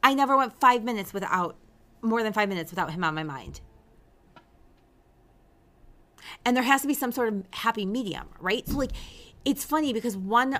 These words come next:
of my girlfriends said to me today, the problem with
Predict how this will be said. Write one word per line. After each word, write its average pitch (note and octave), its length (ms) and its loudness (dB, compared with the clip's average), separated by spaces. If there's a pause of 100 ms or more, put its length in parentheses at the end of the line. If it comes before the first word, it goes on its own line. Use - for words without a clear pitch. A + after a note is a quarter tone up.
of B3 360 -2
my G#3 140 0
girlfriends G3+ 460 -2
said F#3 160 -4
to G3 120 -10
me F#3+ 120 -6
today, F3+ 580 -4 (840)
the F3+ 140 -8
problem A3+ 460 2
with G#3+ 140 -4